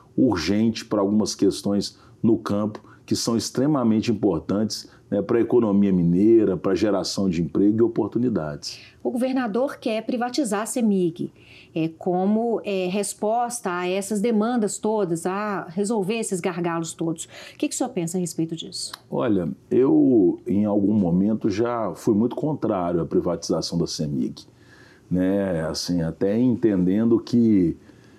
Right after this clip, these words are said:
Speaker 1: esse não seria, é, é, um caminho que resolveria os nossos problemas. Na época eu fui até Goiás, onde havia se, hav-,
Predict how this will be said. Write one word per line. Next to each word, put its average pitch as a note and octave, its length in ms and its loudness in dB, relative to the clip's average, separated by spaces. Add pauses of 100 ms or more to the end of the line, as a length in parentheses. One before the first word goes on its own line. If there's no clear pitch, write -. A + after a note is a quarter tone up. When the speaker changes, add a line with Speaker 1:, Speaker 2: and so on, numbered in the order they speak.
(580)
Speaker 1:
esse A2 260 2
não C3+ 140 2
seria, A#2 840 6
é, F#2 560 0
é, - 60 -2
um G2+ 160 2
caminho G2+ 460 0
que A#2+ 160 2
resolveria A2 680 6
os G#2 120 2
nossos G2+ 300 -2
problemas. G#2 720 2
Na F2+ 160 0
época G2+ 280 0
eu G#2+ 80 4
fui F#2+ 300 0
até F#2+ 240 0
Goiás, F2+ 640 0
onde E2+ 520 0
havia E2+ 360 0
se, - 380 -6
hav-, D#2+ 260 -6